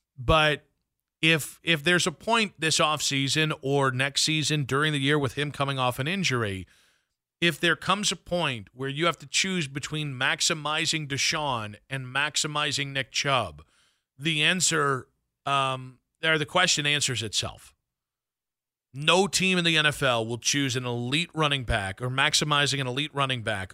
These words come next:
over maximizing an elite quarterback. And unfortunately,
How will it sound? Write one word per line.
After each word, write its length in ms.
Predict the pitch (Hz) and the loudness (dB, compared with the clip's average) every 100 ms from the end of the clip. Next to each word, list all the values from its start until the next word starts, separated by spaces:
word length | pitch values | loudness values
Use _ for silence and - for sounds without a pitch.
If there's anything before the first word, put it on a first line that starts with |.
| _ | _
over 240 | 135 127 | -2 -2
maximizing 880 | 127 123 131 - 143 131 127 117 123 - | -2 -2 0 0 0 -2 -2 -2 -6 -8
an 100 | 123 | -6
elite 260 | 120 113 | -4 -6
quarterback. 640 | - 127 107 87 76 - _ | -4 -4 -4 -8 -12 -14 _
And 100 | 135 | -4
unfortunately, 1000 | 135 127 - 226 220 170 135 113 101 92 | -2 -2 0 0 2 -2 -2 -6 -6 -10